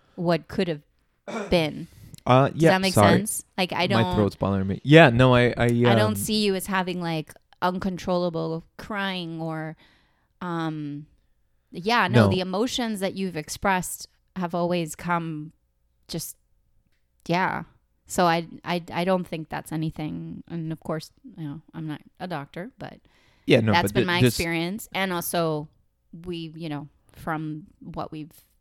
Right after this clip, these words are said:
Speaker 1: you know, you seeing your doctors and everything, that's not something that's ever come up for us.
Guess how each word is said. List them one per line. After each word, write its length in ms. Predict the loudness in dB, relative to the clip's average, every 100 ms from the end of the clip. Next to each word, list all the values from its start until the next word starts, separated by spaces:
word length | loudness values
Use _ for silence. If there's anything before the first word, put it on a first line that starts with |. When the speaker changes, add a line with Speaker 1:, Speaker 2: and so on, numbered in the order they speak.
| _ _ _
Speaker 1:
you 140 | -18
know, 80 | -14
you 160 | -10 -10
seeing 200 | -10 -12
your 100 | -10
doctors 320 | -10 -10 -12
and 100 | -12
everything, 380 | -12 -14 -18 -18
that's 200 | -18 -18
not 160 | -18 -16
something 320 | -18 -16 -16
that's 200 | -16 -16
ever 320 | -16 -16 -18 _ _ _ _ _ _ _ _ _ _
come 180 | -10 -10
up 120 | -10
for 140 | -14 -14
us. 340 | -14 -14 -16